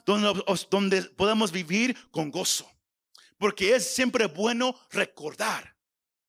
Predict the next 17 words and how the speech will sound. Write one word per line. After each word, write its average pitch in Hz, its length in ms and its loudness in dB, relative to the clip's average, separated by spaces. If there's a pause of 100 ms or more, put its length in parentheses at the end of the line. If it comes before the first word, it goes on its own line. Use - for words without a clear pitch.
(480)
por 190 180 0
qué 214 120 -2
estamos 214 340 -2
sentados 165 580 -6
aquí. - 380 -20 (1400)
¿Y 208 100 0
por 190 140 -2
qué - 80 -2
estamos 240 260 2
sentados 226 440 0
aquí? 214 420 -8 (300)
Porque 202 240 0
un 226 160 4
día 214 280 0
alguien 233 520 0 (120)
nos 196 160 0
compartió 185 800 -2